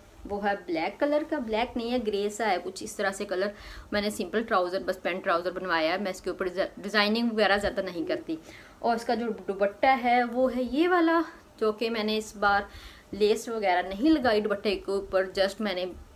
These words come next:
इस तरह की pico करवाई है। और दूसरे वाला सूट भी दिखाती हूँ अब आपको। दूसरे वाला सूट मैंने ये वाला लिया है और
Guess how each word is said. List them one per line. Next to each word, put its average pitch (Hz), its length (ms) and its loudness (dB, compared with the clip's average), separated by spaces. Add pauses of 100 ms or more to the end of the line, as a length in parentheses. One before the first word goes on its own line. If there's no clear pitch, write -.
(540)
इस - 100 -10
तरह 190 120 0
की 196 140 -8
pico - 320 -2
करवाई 196 420 0
है। - 140 -6 (580)
और 202 120 -6
दूसरे 202 260 -2
वाला 277 160 4
सूट 262 220 -2
भी 240 100 -2
दिखाती 220 400 -2
हूँ 202 100 -4
अब 196 60 0
आपको। 180 320 -4 (1120)
दूसरे 240 200 2
वाला 294 200 8
सूट 262 240 -2
मैंने 233 180 0
ये 202 180 2
वाला 233 240 6
लिया 214 320 4
है 202 120 6
और 185 640 2